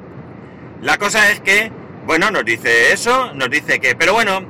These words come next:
el equipo a lo mejor si estáis en una posición buena, vamos, básicamente, que no somos morosos, no tenemos por ahí ninguna historia rara, eh, se os podía quedar en ciento noventa y nueve. Y mi mujer le dice, "Pues hombre,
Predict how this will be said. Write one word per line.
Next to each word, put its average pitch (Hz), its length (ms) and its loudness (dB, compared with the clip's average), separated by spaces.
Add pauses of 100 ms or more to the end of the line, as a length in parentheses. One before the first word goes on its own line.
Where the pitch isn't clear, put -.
(140)
el 135 120 -2
equipo 175 300 0
a 196 320 4
lo 170 80 -2
mejor 180 420 0
si 160 180 0
estáis 156 320 0
en 175 60 -4
una 165 160 0
posición 151 480 -6
buena, 175 680 0
vamos, 123 360 0
básicamente, 113 680 -2
que 113 100 -2
no 127 120 -2
somos 127 240 -4
morosos, 156 720 0
no 131 120 -4
tenemos 120 280 -2
por 117 120 -2
ahí 117 200 2 (340)
ninguna 123 360 0
historia 139 380 2
rara, 156 380 0 (600)
eh, 143 340 2 (140)
se 180 120 -2
os 165 80 2
podía 180 240 2
quedar 196 260 2
en 185 80 -4
ciento 180 360 0
noventa 147 380 2
y 107 40 0
nueve. 101 400 -4 (1040)
Y 131 100 -2
mi 131 120 0
mujer 127 220 0
le 127 80 4
dice, 110 160 -2
"Pues - 160 -10
hombre, 131 200 2